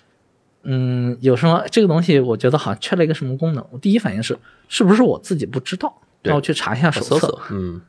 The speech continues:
Speaker 1: 我查一下手册，我百度一下。这样的话，
Speaker 2: 学习能力我觉得非常重要，对于一个人来说。
Speaker 1: 对，对，对，我觉得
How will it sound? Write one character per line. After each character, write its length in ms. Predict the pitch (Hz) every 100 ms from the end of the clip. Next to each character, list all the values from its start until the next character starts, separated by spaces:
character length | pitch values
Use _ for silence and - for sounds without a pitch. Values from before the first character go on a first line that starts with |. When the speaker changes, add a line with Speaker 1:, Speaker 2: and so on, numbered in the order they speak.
| _ -
Speaker 1:
我 60 |
查 200 | - 127
一 20 |
下 100 | 185
手 160 | 226 -
册， 240 | - 147 - _
我 100 | - 170
百 120 | - 98
度 160 | 156
一 40 | 127
下。 220 | - - - - _
这 100 | -
样 80 | 135
的 80 | 127
话， 320 | 123 120 113 - -
Speaker 2:
学 160 | - 131
习 120 | -
能 100 | 113
力 80 | 98
我 80 | 92
觉 60 |
得 60 | 95
非 100 | 98
常 120 | 92
重 160 | - 92
要， 160 | 85 -
对 160 | -
于 80 | 90
一 20 |
个 80 | 135
人 80 | 127
来 60 | 120
说。 60 | 110
Speaker 1:
对， 120 | 113
对， 20 |
对， 60 | - -
我 100 | 175
觉 140 | 233
得 180 | 285